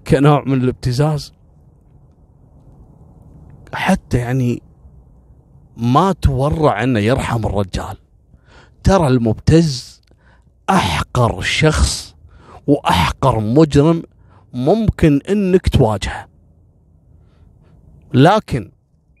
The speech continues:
طريقة التخلص منه سهلة جدًا، لكنك بحاجة إلى جرأة.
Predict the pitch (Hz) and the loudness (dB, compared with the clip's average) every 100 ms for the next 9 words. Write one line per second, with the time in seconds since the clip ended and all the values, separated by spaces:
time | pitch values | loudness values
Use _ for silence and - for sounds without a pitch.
0 | _ _ _ _ _ _ - _ _ - | _ _ _ _ _ _ -20 _ _ -4
1 | 160 170 254 - - - 156 - 226 240 | 0 2 2 2 2 0 -2 0 0 0
2 | - 196 240 180 - 220 208 156 135 185 | 0 -4 -4 -4 0 2 2 2 2 -2
3 | 156 135 98 - _ _ _ _ _ - | 0 -4 -4 -8 _ _ _ _ _ 0
4 | 139 135 - 208 214 196 185 143 135 92 | 2 2 0 -2 0 0 0 2 -2 0
5 | 170 190 165 185 196 - - 147 139 117 | 2 4 4 4 4 0 -6 0 2 2
6 | 120 - - - | 0 -2 -12 -16